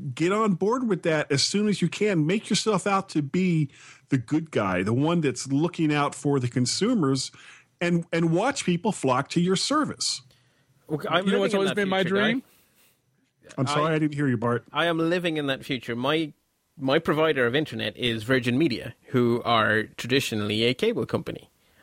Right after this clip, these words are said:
Speaker 2: I have no T V service. I
Speaker 1: You
Speaker 2: have
Speaker 1: don't
Speaker 2: no
Speaker 1: need
Speaker 2: phone
Speaker 1: it.
Speaker 2: service. Yeah, I don't need it. I have really good internet from Virgin Media, and I'm really quite happy with them, and I pay them a very reasonable amount of money every month for a hundred and twenty megabits of internet. Thank you very much.
Speaker 1: Yeah.
Speaker 2: Good day.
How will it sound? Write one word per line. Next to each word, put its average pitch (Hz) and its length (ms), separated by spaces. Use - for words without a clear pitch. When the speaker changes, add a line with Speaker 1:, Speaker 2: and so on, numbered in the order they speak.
Speaker 2:
I 117 140
have 117 180
no 120 140
T 110 160
V 110 140
service. - 460
I 110 80
Speaker 1:
You - 40
Speaker 2:
have 165 80
Speaker 1:
don't 185 80
Speaker 2:
no 175 40
Speaker 1:
need 202 180
Speaker 2:
phone - 80
Speaker 1:
it. - 60
Speaker 2:
service. - 400
Yeah, 247 140
I 151 80
don't 254 140
need 254 140
it. 151 40
I 147 100
have 165 280
really 202 440
good 220 160
internet 143 400
from 135 100
Virgin 151 300
Media, 131 260
and 165 80
I'm 254 100
really 285 160
quite 233 200
happy 214 220
with 123 120
them, 117 140
and 127 100
I 127 60
pay 156 160
them 156 160
a 135 60
very 156 300
reasonable 156 480
amount 156 240
of 151 80
money 170 220
every 113 160
month - 320
for 117 300
a 110 80
hundred 127 180
and 131 100
twenty 135 220
megabits 139 340
of 156 80
internet. 139 340
Thank 143 180
you 151 60
very 156 120
much. 240 200
Speaker 1:
Yeah. 135 120
Speaker 2:
Good 202 160
day. 247 300